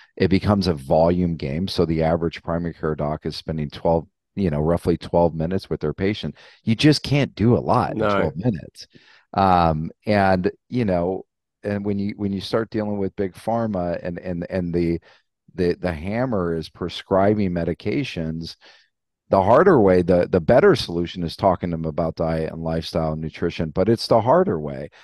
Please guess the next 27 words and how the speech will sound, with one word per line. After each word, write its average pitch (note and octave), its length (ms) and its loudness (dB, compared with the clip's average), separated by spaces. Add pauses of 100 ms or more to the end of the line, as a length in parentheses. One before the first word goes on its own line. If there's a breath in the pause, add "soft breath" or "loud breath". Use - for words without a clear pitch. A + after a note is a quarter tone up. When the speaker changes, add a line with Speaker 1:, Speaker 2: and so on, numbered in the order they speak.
(160 soft breath)
Speaker 1:
because A2 380 4
Speaker 2:
Yeah. - 0 -
Speaker 1:
the A#2+ 120 2
system C#3+ 440 2
is A#2+ 180 0
rigged C#3 240 0
against E2 320 -4
you F2 80 -4
when F2 180 -2
you G2 120 -2
get A2+ 240 0
paid A#2+ 400 0
off G#2 280 0
of C3+ 80 0
writing A2+ 380 0
a A2 100 -4
Speaker 2:
The A#2 60 -8
system C#3+ 380 2
Speaker 1:
prescription B2+ 60 6
Speaker 2:
doesn't A#2+ 220 6
Speaker 1:
drug. A#2 80 2
Speaker 2:
want A#2+ 220 4
you A2+ 120 0
to G#2 120 -8
do A2 280 0
that. B2+ 80 -2
Speaker 1:
Exactly. A2 560 0